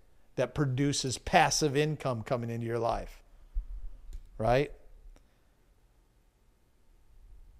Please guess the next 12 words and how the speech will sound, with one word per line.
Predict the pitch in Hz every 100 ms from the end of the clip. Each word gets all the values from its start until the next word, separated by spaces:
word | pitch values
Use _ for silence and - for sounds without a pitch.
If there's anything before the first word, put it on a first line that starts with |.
| -
We've | 139 127
gotta | 160 170 170
move | 160 170 170
our | 151 143
thoughts | - 165 151 143
into, | 139 135 - 135 127 120 117 - - - - - - - -
"I | 143
just | 127 160 - 156
wanna | 160 160
be | 139 143
debt | 123 131 151 127 -
free," | - 156 117 104 110